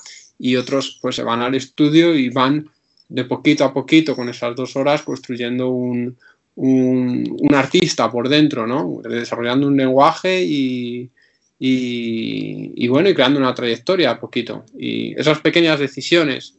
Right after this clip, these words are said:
a veces son muy importantes porque se crea una rutina. Yo,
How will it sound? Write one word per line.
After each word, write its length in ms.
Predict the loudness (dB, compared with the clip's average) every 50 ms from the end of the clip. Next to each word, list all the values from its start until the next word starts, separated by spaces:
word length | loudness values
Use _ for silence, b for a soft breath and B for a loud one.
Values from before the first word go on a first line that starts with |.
| -20 _
a 140 | -14 -8 -6
veces 260 | -6 -6 -6 -8 -10
son 320 | -8 -6 -6 -6 -6 -6 -4
muy 200 | -2 0 2 2
importantes 640 | 0 0 -2 -6 -6 -2 -2 -2 -2 -2 -4 -8
porque 340 | -10 -10 -8 -6 -4 -4 -6 -8 B B B B B B
se 180 | -8 -6 -4 -2
crea 180 | 2 2 4
una 140 | 4 4 2
rutina. 460 | 2 0 -2 0 2 2 2 2 0
Yo, 340 | -2 -2 0 2 2 0 0